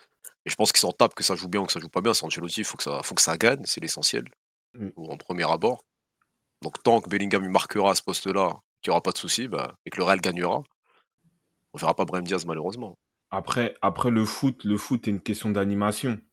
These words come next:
Speaker 2: tu vois.
Speaker 1: Aussi.
Speaker 2: Je pense que, je pense que même si, par exemple, si Bellingham, il peut monter, Br-, Brahim Diaz peut prendre sa place, euh,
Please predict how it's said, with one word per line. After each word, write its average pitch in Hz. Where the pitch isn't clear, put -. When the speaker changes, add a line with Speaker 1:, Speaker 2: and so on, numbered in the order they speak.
Speaker 2:
tu -
vois. 98
Speaker 1:
Aussi. 98
Speaker 2:
Je 98
pense 117
que, 107
je -
pense 123
que 107
même 123
si, 131
par 117
exemple, 117
si -
Bellingham, 120
il 110
peut 113
monter, 113
Br-, 107
Brahim 110
Diaz 113
peut 110
prendre 110
sa 107
place, 123
euh, 104